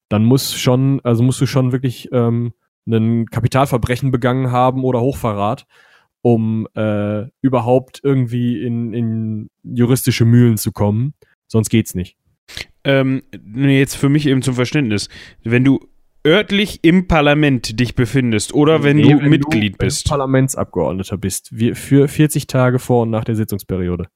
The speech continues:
Speaker 2: Das heißt, während der, mit der Sitzungsperiode ist jetzt die, äh,
Speaker 1: Sitzungszeit, also die fünf Jahre, meine ich, sind damit gemeint.
Speaker 2: Ja, also
Speaker 1: Das ist
Speaker 2: deine
Speaker 1: in Deutschland aber auch so.
Speaker 2: Legislaturperiode.
Speaker 1: Also wir haben, wir haben auch, äh, eine, eine Immunität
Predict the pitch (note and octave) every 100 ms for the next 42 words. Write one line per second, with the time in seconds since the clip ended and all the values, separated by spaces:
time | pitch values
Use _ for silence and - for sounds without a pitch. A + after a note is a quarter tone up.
0 | _ _ - A2 B2+ D3 D3+ - - _
1 | D#2+ B2 C#3 C#3 D3 C#3+ C3+ B2+ B2 C3
2 | C3 C3 B2+ D#3 D#3+ C#3+ D3 C#3+ C#3 C#3+
3 | C3 A#2+ C3+ B2 - B2 B2 B2 A2 A#2
4 | A2+ A2+ A2+ _ _ _ - A2+ A#2 F#2+
5 | - F2 F#2 G2 A#2 G#2 G2+ G2 F2+ F2
6 | E2+ - F2+ E2+ - F2 F2 G2 B2+ B2+
7 | C3+ C3 C#3 C#3 C3 C3+ C#3 D#3+ B2+ C3+
8 | D3 A2 G#2 G2 G#2 A2+ - - - A#2
9 | B2+ C3+ C3+ A#2 B2 B2+ B2 C3 C3 -
10 | - A2 G#2+ G#2+ G#2+ G#2+ G#2+ G#2+ G#2 A2
11 | G#2+ G2+ A#2 E2+